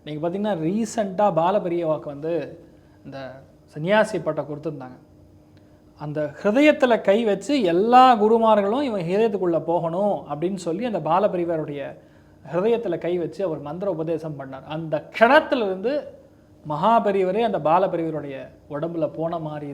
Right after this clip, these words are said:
தான் கணக்கு. அந்த பையனுக்கு இருபது வயசு, அதெல்லாம் முந்தா நேத்து வரைக்கும். புரியுதா? அப்படியே மாறிடுச்சு, அவ்வளவுதான். டிரான்சிஷன் முடிஞ்சது. இனிமேல சாக்ஷாத் நீங்க மகாபெரியவரையும்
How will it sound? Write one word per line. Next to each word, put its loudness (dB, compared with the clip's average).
தான் 6
கணக்கு. -18
அந்த -10
பையனுக்கு -6
இருபது -6
வயசு, -6
அதெல்லாம் -4
முந்தா -4
நேத்து -8
வரைக்கும். -8
புரியுதா? -8
அப்படியே 0
மாறிடுச்சு, 4
அவ்வளவுதான். -4
டிரான்சிஷன் 0
முடிஞ்சது. -4
இனிமேல 2
சாக்ஷாத் 4
நீங்க -2
மகாபெரியவரையும் 0